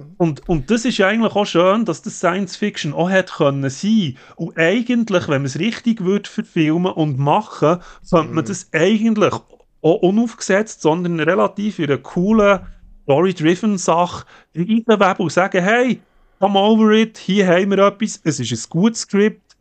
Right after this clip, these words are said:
Speaker 1: wir können etwas daraus bauen und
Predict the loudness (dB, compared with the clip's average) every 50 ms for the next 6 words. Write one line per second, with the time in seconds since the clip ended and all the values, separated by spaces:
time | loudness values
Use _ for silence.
0 | _ _ _ _ -4 -4 -2 -2 2 2 2 4 4 4 2 2 0 -4 -10 -8
1 | -6 -6 -6 -6 -6 -4 0 2 2 4 2 2 2 2 2 2 0 -2 -6 _
2 | _ -18 _ -8 -8 -8 -8 -10